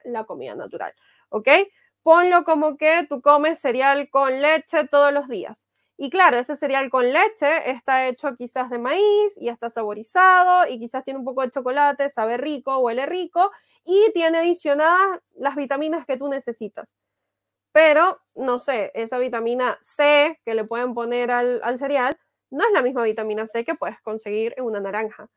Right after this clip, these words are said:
por ejemplo. Y esa es la comparación como con todos los alimentos, ¿ya? Entonces, em, ¿cuáles son los pros y los contras? Básicamente que, obviamente, dando dieta natural,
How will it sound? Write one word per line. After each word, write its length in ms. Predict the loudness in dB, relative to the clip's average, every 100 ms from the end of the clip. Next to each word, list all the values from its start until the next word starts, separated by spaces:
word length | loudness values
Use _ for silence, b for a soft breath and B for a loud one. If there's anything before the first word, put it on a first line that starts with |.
| _ _
por 120 | -20 -14
ejemplo. 460 | -12 -12 -12 -14 b b b -18 -6
Y 120 | 4
esa 300 | 8 8 6
es 40 | 2
la 100 | 2
comparación 680 | 2 2 0 0 -2 -2 0
como 340 | 0 0 -2
con 300 | -2 -2 0
todos 180 | -2 -2
los 140 | -4
alimentos, 640 | -10 -8 -8 -8 -12 -20 _ _ _ -6
¿ya? 360 | 0 4 2 2
Entonces, 760 | -4 -2 -4 -2 0 0 -4 _ _ _ _ _ -2
em, 800 | 2 2 2 -2 -6 -6 -8 -12 _ _ _ _ _ _ _ _ _ _
¿cuáles 380 | 4 4 4 0
son 160 | 0
los 140 | 0 0
pros 180 | -2
y 40 | 0
los 160 | -4
contras? 500 | -2 -2 -2 -6 -8 -4
Básicamente 920 | -4 -4 -6 -6 -4 -6 -6 -8 -10
que, 400 | -6 -2 -2 -4 -4
obviamente, 420 | -2 -2 -4 -4
dando 240 | -4 -2
dieta 240 | -2 -4 -4
natural, 520 | -6 -6 -2 -2 -4